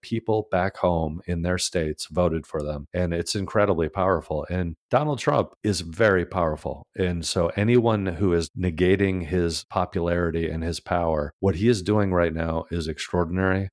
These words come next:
He is playing this system against the system in so many ways. He plays the victim card better than anybody I think we've seen in our lifetime. He rallies people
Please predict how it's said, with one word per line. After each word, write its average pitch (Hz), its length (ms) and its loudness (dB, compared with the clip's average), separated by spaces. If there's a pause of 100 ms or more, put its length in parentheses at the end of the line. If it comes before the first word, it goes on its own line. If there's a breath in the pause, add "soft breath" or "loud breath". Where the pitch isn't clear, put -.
He 101 220 2
is 82 160 4
playing 104 720 0
this 85 200 0
system 98 680 -2
against 87 600 -4
the 85 80 -4
system 131 520 0 (100)
in 101 160 2
so 110 220 4
many 110 240 2
ways. 110 540 2
He 98 120 0
plays 98 400 4
the 90 120 0
victim 101 420 0
card 104 440 -2
better 87 280 2
than 80 260 -2
anybody 98 540 0
I 95 80 2
think 95 260 -4
we've 90 180 0
seen 92 300 -4
in 85 80 -4
our 80 160 -2
lifetime. 107 600 -2 (120)
He 95 180 -4
rallies 95 600 0
people 107 440 -4